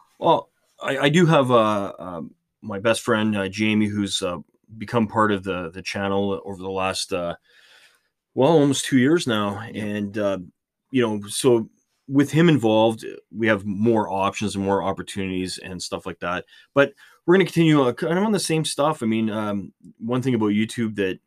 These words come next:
Speaker 1: is, I guess, could go under the negatives, it's a, it's a very niche thing where if you're doing something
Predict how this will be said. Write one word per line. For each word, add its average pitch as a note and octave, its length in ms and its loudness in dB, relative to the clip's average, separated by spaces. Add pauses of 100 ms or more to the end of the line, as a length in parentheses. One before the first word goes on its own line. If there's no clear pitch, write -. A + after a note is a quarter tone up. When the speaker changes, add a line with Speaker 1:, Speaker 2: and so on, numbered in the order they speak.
(340)
Speaker 1:
is, - 300 -14 (180)
I G#2 100 -6
guess, A2+ 180 -2
could G#2+ 140 -10
go G#2 160 0
under F#2+ 180 -2
the F2 120 -8
negatives, G2+ 440 -2
it's F#2+ 200 -8
a, F#2 140 -6
it's - 140 -10
a A2 40 -6
very B2 260 2
niche G#2+ 580 0 (680)
thing A#2+ 300 2
where G2 240 0
if G2+ 220 -4
you're B2+ 120 0
doing C3+ 180 4
something A2 600 0